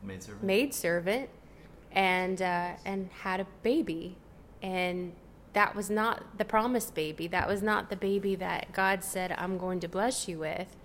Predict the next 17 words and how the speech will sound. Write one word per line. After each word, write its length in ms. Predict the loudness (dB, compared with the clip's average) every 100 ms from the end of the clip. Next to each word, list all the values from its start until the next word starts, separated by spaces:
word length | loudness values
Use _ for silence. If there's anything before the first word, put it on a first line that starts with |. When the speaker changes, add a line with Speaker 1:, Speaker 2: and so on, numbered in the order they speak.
| -20 -20 -20 -20 0
Speaker 2:
because 380 | 2 2 0 2
the 100 | 2
baby 280 | 4 4
I'm 140 | 2 0
going 220 | -2 -2
to 80 | 0
bless 320 | 2 2 0
you 120 | 0
with 220 | 0 -4 -6
will 80 | -6
be 220 | -2 -2
between 600 | -2 -4 -6 -6 -4 -2
you 300 | -2 -2 -4
and 200 | -6 -4
your 120 | -4
wife. 640 | -2 -2 -4 -6 -8 -14 -14
Speaker 1:
Mm-hmm. 340 | -12 -10 -12